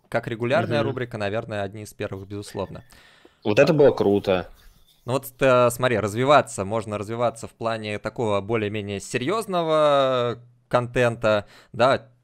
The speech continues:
Speaker 1: того же Лока Лайва, какие-то интервьюшки, какие-то... Или же развиваться вот как, э, Рубин это делает, которому все,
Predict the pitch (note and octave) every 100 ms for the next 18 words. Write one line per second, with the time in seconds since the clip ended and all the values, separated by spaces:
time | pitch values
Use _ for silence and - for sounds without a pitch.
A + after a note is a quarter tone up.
0 | - G#2 G#2 G2 F#2+ G2 G2+ C#3 A#2 G2+
1 | F#2+ - - F#2 F#2+ G#2 C#3+ A#2+ - G2+
2 | F#2+ G2+ - G2 F#2+ F#2+ - - - -
3 | E3 G3 C#3 C#3 C3+ B2 A#2+ A#2 D#3 E3
4 | G#2 G#2 - A2 - G2+ G2+ G2 G2 G2
5 | G2 F#2+ G2 F#2+ - A2+ A#2 A2+ G2 -
6 | A2 G3+ F#3+ - G#2 A2 A2 G2+ G2 G2
7 | - A#2+ G#2+ G2